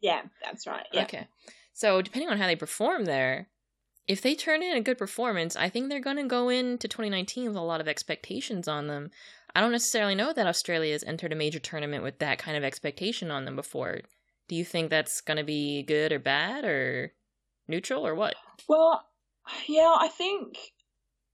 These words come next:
Speaker 1: it depends on how Sajic keeps the group together. I think,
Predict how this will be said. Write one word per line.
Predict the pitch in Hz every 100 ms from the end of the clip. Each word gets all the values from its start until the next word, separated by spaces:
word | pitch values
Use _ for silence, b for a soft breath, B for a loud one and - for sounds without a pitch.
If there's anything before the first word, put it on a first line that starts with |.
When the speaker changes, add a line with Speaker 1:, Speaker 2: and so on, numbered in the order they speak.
| _ -
Speaker 1:
it | 277
depends | 302 311 359 381
on | 320 285 226
how | 208 208 202 202 202 190 180
Sajic | - - 185 185 202 185 - -
keeps | - 185 180 143 - -
the | 160 175 175 - -
group | 175 -
together. | - 233 262 349 _ _ B B B -
I | 214
think, | 247 247 233 -